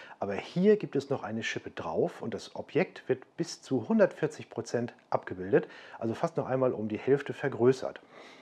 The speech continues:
Und das ist schon herausragend. Gepaart mit der Naheinstellgrenze von sechsundzwanzig Zentimetern, da ist dann das zu fotografierende Objekt nur noch wenige Zentimeter von der Frontlinse entfernt,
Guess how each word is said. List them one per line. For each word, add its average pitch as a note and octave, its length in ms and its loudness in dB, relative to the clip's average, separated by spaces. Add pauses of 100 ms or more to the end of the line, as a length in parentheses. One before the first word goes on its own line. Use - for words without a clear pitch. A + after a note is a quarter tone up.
(160)
Und G#2 160 -6
das C#3 180 4
ist D3+ 80 -10
schon C3+ 220 0
herausragend. A2 680 0 (600)
Gepaart - 540 2 (120)
mit - 400 -2
der G2 320 4
Naheinstellgrenze B2 880 0
von G2+ 280 -6
sechsundzwanzig B2+ 680 0
Zentimetern, B2 720 0 (300)
da - 80 0
ist - 220 -6
dann F#2+ 180 -2 (140)
das - 220 -10
zu - 120 -16
fotografierende G#2 720 -2
Objekt - 400 -4
nur A2+ 160 0
noch G#2 240 -4
wenige A2 240 2
Zentimeter G#2+ 540 -4
von G#2 160 -6
der F2+ 180 -6
Frontlinse G2+ 580 -8
entfernt, C3+ 600 0